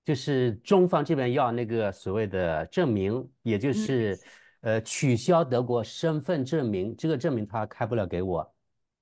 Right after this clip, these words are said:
Speaker 1: 呃，
Speaker 2: 就你不能取消啊？
Speaker 1: 然后呢，他给我一个，你看我还这，这个纸条在这里呢，他给我这个纸条上面呢有个 email，他叫我发 email 呢给这个，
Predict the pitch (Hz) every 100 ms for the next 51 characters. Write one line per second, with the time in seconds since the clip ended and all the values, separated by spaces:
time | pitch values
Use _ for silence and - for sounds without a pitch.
0 | _ _ _ _ - 117 117 156 160 147
1 | - 135 143 151 104 110 113 139 113 160
2 | 147 113 127 160 143 117 98 165 131 -
3 | - 104 90 107 117 113 123 104 90 90
4 | - - - 160 156 156 113 101 160 120
5 | 110 101 107 156 147 139 120 107 95 107
6 | 120 117 165 208 156 98 - 131 156 131
7 | 104 87 151 135 127 - 156 185 180 123
8 | 117 104 98 92 87 139